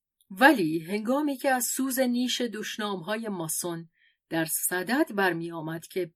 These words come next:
بهترین روشنفکرانی را که می‌شناخت از بی‌طرفی آسودهٔ خیش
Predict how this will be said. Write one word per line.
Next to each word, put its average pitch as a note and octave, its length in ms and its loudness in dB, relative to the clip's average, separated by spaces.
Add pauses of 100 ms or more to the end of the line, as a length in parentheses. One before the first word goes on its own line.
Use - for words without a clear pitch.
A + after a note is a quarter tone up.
بهترین G3+ 760 -4
روشنفکرانی F#3+ 1040 -2
را E3+ 160 -4
که D#3+ 260 -6 (420)
می‌شناخت E3+ 960 -2 (320)
از D#3 260 -2
بی‌طرفی F3 640 -2
آسودهٔ F#3+ 600 0
خیش F3+ 500 -6